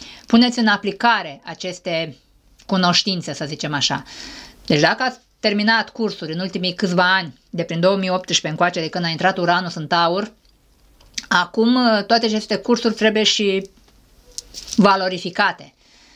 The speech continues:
Să vă găsiți un job în domeniul respectiv, să folosiți ce ați învățat în toți acești ani,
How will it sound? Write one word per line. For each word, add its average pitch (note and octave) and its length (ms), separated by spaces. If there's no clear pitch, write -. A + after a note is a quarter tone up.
Să C4 140
vă A3 100
găsiți G3+ 320
un F3 140
job G#3+ 300
în G3 140
domeniul F3+ 340
respectiv, E3 640
să - 180
folosiți F#3+ 720
ce - 80
ați F#3 180
învățat F3+ 500
în E3 100
toți E3+ 200
acești D#3 420
ani, F3+ 340